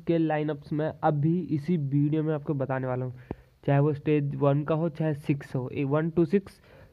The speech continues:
सभी के lineups मैं बताऊँगा। चार, चार, पाँच, पाँच, चार,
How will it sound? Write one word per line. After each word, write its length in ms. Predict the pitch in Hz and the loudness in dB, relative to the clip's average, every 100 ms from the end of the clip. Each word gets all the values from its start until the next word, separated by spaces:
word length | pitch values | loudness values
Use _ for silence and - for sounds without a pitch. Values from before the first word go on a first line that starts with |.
| - | 2
सभी 240 | 175 185 196 | 4 4 2
के 260 | 202 202 | 2 0
lineups 560 | 190 151 147 160 160 165 | 0 2 2 2 -2 -2
मैं 140 | 160 151 | 0 0
बताऊँगा। 320 | 147 143 151 | 0 0 0
चार, 240 | 147 139 | 0 0
चार, 160 | 139 151 | 0 -2
पाँच, 240 | 143 139 | 0 -2
पाँच, 320 | 139 139 143 139 - - | -2 -4 -4 -4 -8 -2
चार, 300 | 143 135 | 0 2